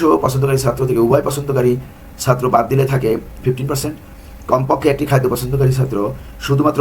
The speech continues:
মাছ পছন্দ করে, শুধুমাত্র মাংস পছন্দ করে এবং উভয় খাদ্য পছন্দ করে, এর সমষ্টি অর্থাৎ টোয়েন্টি ফাইভ প্লাস ফিফটিন প্লাস ফর্টি equals to eighty percent। অথবা পি, পিএম union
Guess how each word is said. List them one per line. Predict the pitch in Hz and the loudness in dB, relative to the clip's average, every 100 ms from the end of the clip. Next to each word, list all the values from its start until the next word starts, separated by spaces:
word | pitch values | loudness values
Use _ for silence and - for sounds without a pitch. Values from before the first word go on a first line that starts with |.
| 123 | 2
মাছ | 127 135 | 2 0
পছন্দ | 135 139 143 | -2 -2 0
করে, | 139 | -2
শুধুমাত্র | 110 107 113 117 117 | -2 -4 -6 -6 -6
মাংস | 113 127 | -4 -6
পছন্দ | - 131 135 | -4 -2 -2
করে | 139 139 - - - | -4 -6 -12 -6 0
এবং | 127 127 - - | 2 2 0 0
উভয় | 143 139 127 - - - - - | 4 4 4 0 -10 -18 -8 -2
খাদ্য | 120 120 | -2 0
পছন্দ | 113 120 131 139 | -2 -2 -2 -2
করে, | 151 190 - - - - | -2 -6 -14 -18 -8 -4
এর | 113 | -2
সমষ্টি | - 117 - - 92 | 0 -2 -2 -4 -4
অর্থাৎ | - - | -4 -4
টোয়েন্টি | 139 143 | -4 -2
ফাইভ | 135 - 113 | 0 0 -2
প্লাস | 110 110 - - - | -4 -4 -10 -10 -6
ফিফটিন | 131 143 - | -6 -6 -4
প্লাস | 113 - | -4 -2
ফর্টি | 123 127 139 135 - - - 120 | -2 -2 -2 -6 -10 -18 -12 -6
equals | 117 120 120 | -2 -2 -2
to | 110 | -2
eighty | 127 123 | -2 -2
percent। | - - - - - - - - - - 143 | -6 -8 -12 -14 -18 -18 -18 -18 -18 -2 0
অথবা | 160 110 107 135 - - - - - - - - | 2 0 0 -4 -14 -20 -20 -20 -18 -18 -14 -6
পি, | 143 156 135 - - - - - - - | -4 -4 -8 -16 -20 -20 -20 -18 -18 -16
পিএম | - 151 156 - 120 120 127 131 127 | -8 -6 -6 -2 2 2 0 -2 -2
union | 127 | 0